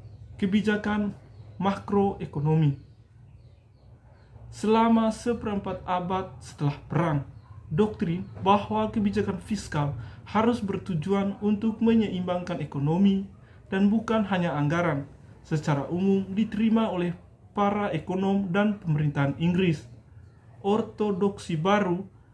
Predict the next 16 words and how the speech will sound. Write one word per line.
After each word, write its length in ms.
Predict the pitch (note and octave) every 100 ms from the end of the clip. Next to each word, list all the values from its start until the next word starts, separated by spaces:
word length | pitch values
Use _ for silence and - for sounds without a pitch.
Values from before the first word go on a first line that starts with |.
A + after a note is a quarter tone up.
| - -
dari 480 | D#3 F#3 G3 A3 A3
manajemen 640 | G3 F3 D3+ F#3+ F#3 F#3+ F#3+
permintaan 720 | E3+ E3+ D3 C#3 C#3 C#3+ D#3
ditantang 720 | C3+ - F#3 F#3+ F#3+ G3 G3
di 160 | G3 F3+
akhir 320 | F3+ G3+ G3+
tahun 480 | A3 G#3+ A3+ A3 G3+
tujuh 240 | D3+ D3+ -
puluhan, 400 | D3+ F3+ D3+ C#3 - _ - - _ _ -
baik 400 | D3+ F3 E3+ -
oleh 240 | F#3+ G3
percepatan 640 | - G3 G3 G#3 G3+ G#3 G3+
inflasi 600 | G#3 G3+ G#3+ G3+ A3 G3+
dan 240 | E3+ D#3+
doktrin 500 | F3+ F3+ - G3 G3 - - - -
monetarisme 1040 | G3 G#3+ G#3+ G#3+ G#3 D#3 E3 E3+ E3+ D3